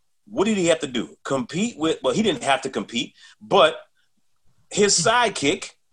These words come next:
that being Kyrie Irving, was in competition with LeBron to be the leader.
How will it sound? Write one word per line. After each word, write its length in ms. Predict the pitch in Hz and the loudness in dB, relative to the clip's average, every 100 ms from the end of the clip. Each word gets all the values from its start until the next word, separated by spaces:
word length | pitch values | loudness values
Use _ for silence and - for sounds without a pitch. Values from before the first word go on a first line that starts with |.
| _ _ - | _ _ 0
that 260 | 175 190 170 | 2 4 2
being 320 | 175 165 156 | -2 0 -2
Kyrie 400 | 175 170 170 156 | 0 2 2 2
Irving, 480 | 208 208 180 202 - _ _ - | 4 4 2 -4 -8 _ _ -4
was 280 | 135 151 | -2 0
in 200 | - 170 | -2 -4
competition 1080 | 160 - 196 185 165 - 294 - 151 135 131 - _ _ _ | -2 2 2 2 -4 0 2 2 0 -2 -4 -6 _ _ _
with 260 | 139 226 - | -2 0 0
LeBron 800 | 165 151 120 113 101 95 95 - _ _ | 2 2 4 4 4 2 -4 -12 _ _
to 120 | - 175 | -2 0
be 380 | 147 165 117 110 | 0 0 -2 -2
the 160 | 131 131 | 0 2
leader. 400 | 156 127 78 | 2 0 -4